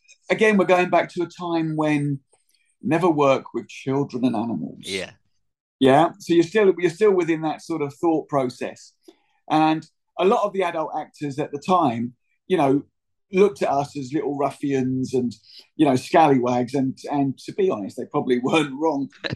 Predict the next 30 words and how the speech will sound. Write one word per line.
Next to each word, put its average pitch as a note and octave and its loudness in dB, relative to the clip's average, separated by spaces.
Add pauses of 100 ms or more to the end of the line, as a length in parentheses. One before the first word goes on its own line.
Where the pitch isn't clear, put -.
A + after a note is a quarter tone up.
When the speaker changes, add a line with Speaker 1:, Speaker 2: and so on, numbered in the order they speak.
Speaker 1:
Um, D3 2 (300)
Speaker 2:
<laughs> - -12
Speaker 1:
but F#3 2 (240)
there G3 0
were G3+ 0
a G3 0
few A3+ -6
of G3 -2
those D#3+ 0 (120)
act-, D#3 -10 (120)
actors C3+ -8
that, C3+ 2 (520)
um, C3+ 2
Brian F3+ 2
Capron C#3+ -8
was C3 -4
another C3+ -2
one. G2 -8 (140)
Speaker 2:
Uh-huh. F#2+ -10 (200)
Speaker 1:
Um, B2+ 2 (260)
and D3+ 2
Gwyneth, D#3 0 (220)
th-, C#3+ -10
that D#3 4
literally D#3 4 (440)
would F3 6
actually E3+ 0
say E3 -4
to D#3+ -14
you, D#3+ 0